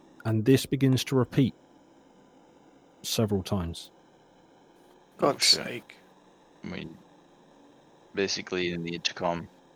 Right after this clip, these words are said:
Speaker 3: it's been, like, crackling and static,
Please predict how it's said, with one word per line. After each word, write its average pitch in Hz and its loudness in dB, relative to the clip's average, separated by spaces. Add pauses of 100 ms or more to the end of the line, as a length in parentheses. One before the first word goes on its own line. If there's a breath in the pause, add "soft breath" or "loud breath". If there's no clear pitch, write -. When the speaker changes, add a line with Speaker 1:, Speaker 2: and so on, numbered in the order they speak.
(300)
Speaker 3:
it's - -12
been, 85 -4
like, 78 -4 (360)
crackling 80 -2
and 76 -12
static, - -4